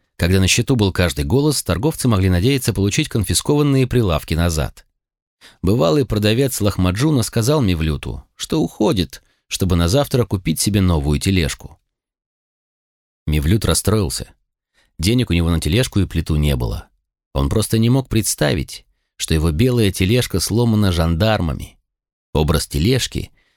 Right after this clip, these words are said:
которая ждёт его на каком-нибудь муниципальном складе, на бетонном полу стоял перед ним. На следующий день он снова пошёл в жандармерию.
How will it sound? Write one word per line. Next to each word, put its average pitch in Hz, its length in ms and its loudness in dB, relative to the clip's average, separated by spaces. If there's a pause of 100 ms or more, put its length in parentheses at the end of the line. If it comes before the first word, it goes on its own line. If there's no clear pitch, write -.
(140)
которая 113 340 0
ждёт 113 320 0
его 107 180 2
на 98 120 2
каком-нибудь 95 540 0
муниципальном 85 680 2
складе, 104 540 -2 (300)
на 73 100 2
бетонном 110 520 4
полу 113 400 0
стоял 95 520 2
перед 69 300 -2
ним. 67 240 0 (1700)
На 69 120 0
следующий 113 460 0
день 117 240 0
он 90 80 -2
снова 107 340 0
пошёл 80 380 -2
в 69 40 -4
жандармерию. 76 720 0